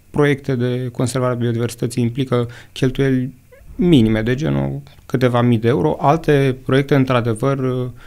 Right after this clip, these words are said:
implică un efort financiar mai mare, dar luându-le treptat de la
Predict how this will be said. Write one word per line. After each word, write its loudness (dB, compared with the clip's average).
implică -2
un -2
efort -2
financiar 0
mai -2
mare, 2
dar 2
luându-le 2
treptat -6
de -6
la -6